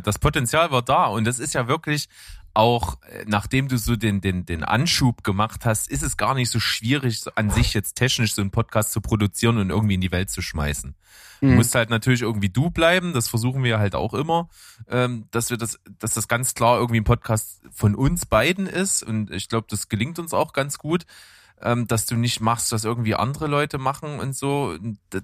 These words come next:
Speaker 1: das ist halt wichtig, aber ansonsten das reine Produzieren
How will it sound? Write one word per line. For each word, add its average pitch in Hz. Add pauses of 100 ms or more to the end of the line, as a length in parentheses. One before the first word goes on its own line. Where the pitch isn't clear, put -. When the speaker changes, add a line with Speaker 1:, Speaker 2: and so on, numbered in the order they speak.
Speaker 1:
das 117
ist 156
halt 120
wichtig, 170
aber 95
ansonsten 107
das 98
reine 147
Produzieren 151